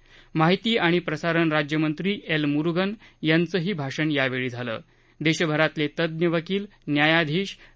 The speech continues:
तसंच कायद्याचे विद्यार्थी चर्चासत्राला मोठ्या संख्येनं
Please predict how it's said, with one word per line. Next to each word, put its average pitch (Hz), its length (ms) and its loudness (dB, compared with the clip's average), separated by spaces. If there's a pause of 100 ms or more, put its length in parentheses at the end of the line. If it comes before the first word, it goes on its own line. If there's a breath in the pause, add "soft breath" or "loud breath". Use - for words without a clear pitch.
तसंच 180 260 -2
कायद्याचे 170 520 2
विद्यार्थी 143 560 -4 (380 soft breath)
चर्चासत्राला 160 800 0
मोठ्या 151 420 -2
संख्येनं 143 440 -6